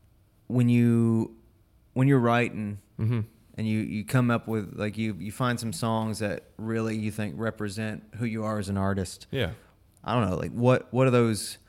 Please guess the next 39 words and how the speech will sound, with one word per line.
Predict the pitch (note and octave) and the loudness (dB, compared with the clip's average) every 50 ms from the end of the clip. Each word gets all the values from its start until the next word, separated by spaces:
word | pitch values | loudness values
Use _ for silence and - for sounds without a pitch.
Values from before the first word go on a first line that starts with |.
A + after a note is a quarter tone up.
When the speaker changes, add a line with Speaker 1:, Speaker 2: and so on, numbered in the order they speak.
| _ _ _ _ | _ _ _ _
Speaker 1:
consist | - - G#2 F#2+ - - B2 B2 A2+ - - - | -6 -4 -4 -4 -2 0 0 0 0 -2 -4 -4
of? | G2+ F#2+ E2+ F#2 G2 G#2 | -4 -2 -2 -4 -2 -2
Like, | G2+ G2+ A#2+ | -2 0 4
what | C3+ D3+ | 4 4
do | D#3 | 6
you | C3 A#2 G#2+ | 4 4 4
love | A2+ A#2+ B2 A#2+ A#2 A2 G#2+ G#2+ G2+ G2 - - - _ _ | 4 6 6 6 6 6 6 4 2 0 -6 -12 -16 _ _
in | - A#2+ B2 A#2+ A2 G2+ | 0 2 2 4 4 2
writing? | F#2+ G2 G2 G2+ G2+ F2+ F#2+ F#2+ F#2+ F#2+ | 2 2 2 0 -2 -2 -2 -4 -2 -2
What | G#2 G#2+ | -2 0
do | A2+ | 0
you | A2+ A2+ | 2 2
enjoy | A2+ G#2+ G2+ A#2 A2+ A2+ A2 | 2 2 4 4 4 4 4
to | G#2 G2 | 2 2
mess | G2 G#2 A2 A2+ A2 - - | 2 2 2 2 0 0 0
with, | A2+ G#2+ G#2+ A2 G#2 - | 2 4 4 2 2 0
or | G2+ F2+ | -2 -2
what | F#2 A2+ | 0 0
do | A#2+ | 2
you | A#2 | 2
enjoy | A2 G#2 A2 G#2+ | 4 4 4 4
to | F#2 F#2 | 2 2
write | F#2 F#2+ F#2 G#2+ A#2+ A2 | 0 0 2 2 4 2
about? | G#2+ G#2 G#2+ G#2+ A2 G#2+ G#2+ G#2+ - - | 2 0 2 2 2 2 2 0 0 -2
You | G#2 G#2 | -6 -4
know, | G2 G2+ G2+ G2+ G#2 G2 | -4 -2 -2 -2 -4 -4
what | G2 G#2 G#2 | -4 -4 -2
do | G#2+ | -2
you | G#2 | -2
enjoy | G2+ F#2+ G#2+ G#2 G#2 | -2 -2 -2 -2 0
to | G2 F#2+ F#2 - - - - _ _ _ | 0 -2 -4 -6 -10 -16 -20 _ _ _
put | - A#2 A2 | -2 0 0
into | G#2+ G#2 G2 | 0 0 -2
songs? | - - A2+ A2 A2 G#2+ G#2+ G#2 G#2 G#2 G2 | -2 0 2 2 4 4 4 2 0 0 -2
Anything | G#2 A2 A2 G#2 - A2+ G#2+ | -2 -2 -4 -2 -4 -4 -4
like | G#2 G2+ F2 B1+ | -2 -4 -4 -2
that, | A#2 G2+ G2 F2+ - | -2 -2 -2 -2 -2
that, | - F#2+ F2+ - - - - - - - _ _ _ _ | -2 -4 -4 -4 -8 -14 -20 -20 -20 -20 _ _ _ _
that, | - G2+ F#2 - - - | -4 -4 -4 -4 -6 -12